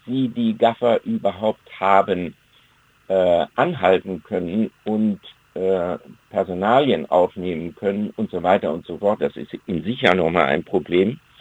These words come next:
Ähm, die Kolleginnen und Kollegen würde ich bitten, darauf, äh, eine besondere Aufmerksamkeit zu richten. Ob das eine Plausibilität hat, die so zu unterscheiden. Den ersten Typus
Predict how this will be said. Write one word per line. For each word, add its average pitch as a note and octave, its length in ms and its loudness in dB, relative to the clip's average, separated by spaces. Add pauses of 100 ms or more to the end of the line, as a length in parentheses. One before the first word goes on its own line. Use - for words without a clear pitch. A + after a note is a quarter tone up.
(1300)
Ähm, A#2+ 540 2
die C3+ 100 -2
Kolleginnen D3 480 0
und C3+ 160 0
Kollegen C3+ 680 0
würde B2+ 480 2
ich B2 140 -6 (260)
bitten, B2+ 560 -6
darauf, C3 480 4 (220)
äh, A2+ 220 0 (100)
eine B2 220 0
besondere A#2+ 600 0
Aufmerksamkeit G#2+ 920 -2 (560)
zu F2+ 120 -4
richten. D#2+ 520 -8 (1040)
Ob - 200 -2
das B2+ 260 2
eine A#2+ 200 -4
Plausibilität A#2 1000 -2
hat, F#2+ 200 -4
die A2+ 140 -4
so A#2+ 220 0
zu - 180 -14
unterscheiden. F#2 840 -8 (1500)
Den D3 160 -2
ersten F3 440 0
Typus C#3 460 -4